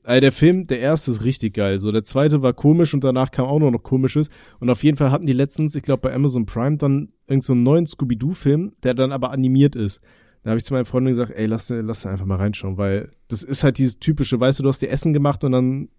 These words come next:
scrollst du dreißig Minuten durch alle möglichen Apps, um einen Film zu gucken, den du eh nur zehn Minuten guckst und dann hängst du am Handy. Ähm, und dann war das so eine Situation, meinte ich, „Komm, lass mal einfach hier Scooby-Doo reinschauen.“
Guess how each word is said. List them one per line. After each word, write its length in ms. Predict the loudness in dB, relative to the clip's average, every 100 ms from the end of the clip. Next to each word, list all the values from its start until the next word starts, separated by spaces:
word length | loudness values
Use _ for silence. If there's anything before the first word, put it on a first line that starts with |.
| -14
scrollst 400 | -10 -2 0 0
du 60 | 0
dreißig 380 | 2 2 2
Minuten 260 | 2 2 4
durch 200 | 2 2
alle 140 | 2 4
möglichen 380 | 4 2 -6
Apps, 300 | -6 -6 -10 -18 _ _
um 100 | -2
einen 80 | -2
Film 280 | 2 2 4
zu 120 | 0
gucken, 300 | -2 -4 -2
den 120 | 0
du 80 | 0
eh 100 | 0
nur 140 | -2 0
zehn 160 | 0 0
Minuten 240 | 0 -2
guckst 240 | -6 -4
und 80 | -4
dann 160 | -2 -2
hängst 200 | -4 -6
du 40 |
am 80 | -6
Handy. 340 | -4 -2 -2 -6 -16 -20 -20 -8
Ähm, 360 | -2 0 0 -2 _ _ _
und 80 | -2
dann 120 | 2
war 120 | 2 2
das 120 | 2
so 60 |
eine 80 | 2
Situation, 400 | 2 2 0 2
meinte 140 | 0 0
ich, 60 |
„Komm, 140 | 0 0
lass 140 | 0
mal 100 | -4
einfach 180 | -4 -4
hier 220 | -2 -4
Scooby-Doo 340 | -6 -6 -2 0
reinschauen.“ 440 | 0 -2 -2 -6